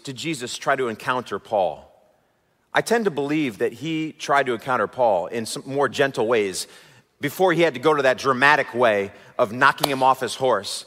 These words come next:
and blinding him. Did he speak to him through Scripture? Did he speak to him through others who were saying, "Paul, what is it about these people that you want to take them down and kill them?" Did he speak to him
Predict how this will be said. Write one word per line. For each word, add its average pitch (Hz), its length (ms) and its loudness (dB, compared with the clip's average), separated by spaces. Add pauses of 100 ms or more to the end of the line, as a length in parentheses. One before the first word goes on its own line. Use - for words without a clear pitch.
(160)
and 110 200 -6
blinding 117 420 0
him. 80 340 -10 (560)
Did 196 120 -2
he 208 60 -4
speak - 360 -6
to 185 80 0
him 156 200 -4
through 156 160 -12
Scripture? 92 540 -8 (760)
Did 170 80 -8
he 180 60 -6
speak - 360 -8
to 190 80 -4
him 156 160 -4
through 139 360 -8 (100)
others 143 380 0
who 139 80 -12
were 135 60 -6
saying, 117 400 -8 (280)
"Paul, 160 400 -4 (1080)
what 131 320 -4
is 160 140 -2
it 151 100 -2
about 135 420 0
these 123 160 -8
people 135 340 -8
that 107 120 -6
you 131 120 -8
want 120 180 -6
to 95 120 -14 (400)
take 147 220 -8
them 117 120 -8
down 120 200 -2
and 90 120 -14
kill 139 260 -6
them?" 71 260 -12 (1700)
Did 160 100 -2
he 190 60 -2
speak - 340 -4
to 214 100 4
him 139 460 -4